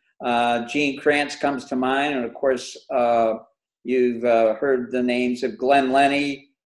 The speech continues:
and, um, Jerry Griffin,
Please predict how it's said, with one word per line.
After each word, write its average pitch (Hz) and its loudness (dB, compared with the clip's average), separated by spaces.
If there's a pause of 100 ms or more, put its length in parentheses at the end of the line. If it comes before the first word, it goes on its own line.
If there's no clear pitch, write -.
(140)
and, 120 -4
um, 110 2 (1080)
Jerry 139 2
Griffin, 147 2